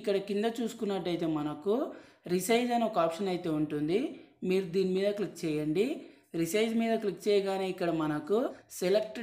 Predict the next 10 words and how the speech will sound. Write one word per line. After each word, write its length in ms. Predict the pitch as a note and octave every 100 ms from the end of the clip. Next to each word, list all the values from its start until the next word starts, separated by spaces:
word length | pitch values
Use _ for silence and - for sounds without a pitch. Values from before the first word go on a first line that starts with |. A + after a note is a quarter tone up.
| G3
డైమెన్షన్స్ 580 | F#3 G3 G3 G3+ F#3 F3+
వచ్చింది. 440 | D#3+ - D#3+ E3 A#3+ D#4+ - - - F#3
ఇక్కడ 260 | - A3+ A3 G3+
మనము 340 | E3 D#3 E3 A#3+ D4+ - - -
పర్సెంటేజ్ 600 | D#3 D#3 - A3 A3+ A3 A3
అనేది 200 | G#3+ G3+
తగ్గించుకోవచ్చు, 800 | D#3 D#3 F3 F3 - D#3+ D3+ D3+ F3+
అంటే 140 | E3 E3+
మనకు 240 | D#3+ D#3+
ఆ 20 | D#3+